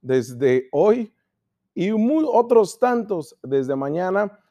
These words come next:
están bajo la idea de festejar la Nochebuena y, por supuesto, la Navidad. Una Navidad diferente, por demás complicada,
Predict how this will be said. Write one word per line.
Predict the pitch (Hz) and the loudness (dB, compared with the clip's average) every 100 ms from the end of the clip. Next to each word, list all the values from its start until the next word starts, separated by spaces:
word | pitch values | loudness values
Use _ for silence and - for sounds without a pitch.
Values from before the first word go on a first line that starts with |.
| _ | _
están | 127 123 156 165 170 | -4 0 0 0 0
bajo | 143 120 - 123 123 | -2 -4 -4 -2 -2
la | 123 117 | -2 -2
idea | 131 156 135 - - | -2 0 -2 -4 -12
de | 104 123 151 160 - | -6 -4 -2 -4 -6
festejar | 120 - 104 - 127 131 _ _ _ | -14 -12 -10 -4 -2 -4 _ _ _
la | 104 110 | -8 -6
Nochebuena | 107 104 117 131 165 202 202 | -6 -6 -4 -2 -2 -4 -6
y, | 113 | -10
por | 113 101 | -10 -10
supuesto, | 110 95 131 - 147 - _ | -12 -8 -8 -4 -6 -6 _
la | 113 110 | -6 -6
Navidad. | 104 90 82 - - _ _ _ _ _ - | -6 -8 -10 -16 -20 _ _ _ _ _ -4
Una | 151 196 | 0 2
Navidad | 190 165 196 | 2 2 0
diferente, | 220 208 175 202 170 127 185 214 _ _ _ _ _ _ | 0 -2 0 2 0 -2 -4 -6 _ _ _ _ _ _
por | 131 127 | -2 0
demás | 131 156 262 | 2 2 0
complicada, | - 175 131 110 101 98 135 | -2 -6 -6 -6 -6 -6 -10